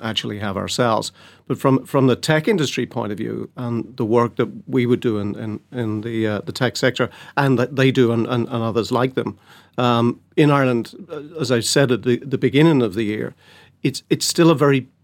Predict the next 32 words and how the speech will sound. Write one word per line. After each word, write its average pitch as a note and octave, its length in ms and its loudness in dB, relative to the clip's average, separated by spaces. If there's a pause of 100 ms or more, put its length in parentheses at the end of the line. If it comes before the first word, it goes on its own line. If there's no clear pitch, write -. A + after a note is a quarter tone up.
(180)
buoyant C3 380 2
and A#2 120 -2
vibrant A#2 540 -2
market. A2 480 -6 (460)
Um, A#2 580 -2
there's C#3+ 180 0
still C3+ 560 2
a A#2 60 -4
lot A#2+ 180 4
of E3 140 2
growth A2 340 -6 (120)
in D3+ 180 6
the C#3+ 140 6
Irish C3 420 2
market. A#2 480 -2 (460)
Now, C3+ 340 2
when D#3+ 300 4
we D3+ 100 4
look C#3+ 300 4
at C3 100 0
the A#2+ 140 0
announcement A2+ 440 -4
from, A#2 340 -8
from B2 180 -10
Accenture, A#2 640 -6
and A2+ 200 -12
as A2 100 -12
Ian A#2+ 180 -4
said, A2+ 200 -6
that, B2 180 -4 (640)
you F#3 240 -8
know, B2+ 260 -2